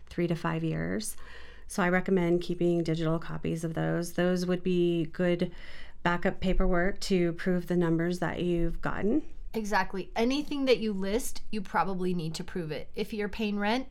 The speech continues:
Speaker 2: we wanna see a lease or a bank deposit or something to show that's your rent. If you are paying staff, you need to show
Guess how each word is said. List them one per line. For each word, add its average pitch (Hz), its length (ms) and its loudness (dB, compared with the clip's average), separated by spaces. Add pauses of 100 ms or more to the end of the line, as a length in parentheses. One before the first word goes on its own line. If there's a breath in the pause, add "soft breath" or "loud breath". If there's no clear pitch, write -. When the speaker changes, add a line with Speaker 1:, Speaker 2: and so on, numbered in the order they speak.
(140)
Speaker 2:
we 208 120 -2
wanna 196 240 0
see 185 200 -4
a 185 60 -2
lease 208 480 -2
or 208 100 -2
a 185 60 -2
bank 196 260 -2
deposit 214 580 -2
or 190 100 -4
something 196 320 -2
to 190 80 -6
show 185 200 -6
that's 190 280 -6
your 190 100 -6
rent. 175 400 -6 (880 loud breath)
If 196 640 0
you 208 200 0
are 202 120 0
paying 196 440 -2
staff, 208 720 0 (100)
you 208 120 0
need 214 200 0
to 202 80 -4
show 185 600 0